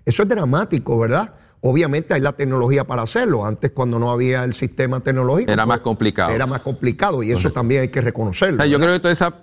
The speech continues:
Speaker 2: esas cositas, cuando tú vas sumando, deben haber in-, influenciado bastante en que en este año hayan sometido más planillas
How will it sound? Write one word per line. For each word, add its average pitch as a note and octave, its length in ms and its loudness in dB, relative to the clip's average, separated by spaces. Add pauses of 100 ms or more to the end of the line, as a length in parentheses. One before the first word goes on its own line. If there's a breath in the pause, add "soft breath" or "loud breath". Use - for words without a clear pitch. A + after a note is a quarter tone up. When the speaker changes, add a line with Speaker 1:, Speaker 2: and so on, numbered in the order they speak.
(120)
Speaker 2:
esas D#3 240 -2
cositas, D3+ 640 -2
cuando G#2 180 -4
tú A#2+ 100 0
vas C3+ 180 0
sumando, C3+ 500 0
deben G2+ 460 0
haber A#2+ 260 0
in-, B2 240 -2
influenciado A2+ 540 -2
bastante A#2+ 540 -4
en G2 160 0
que F#2+ 180 0
en F#2 100 0
este G#2+ 300 0
año C3+ 200 -2
hayan A2+ 220 -2
sometido A#2 480 0
más G2+ 220 -2
planillas B2+ 580 -2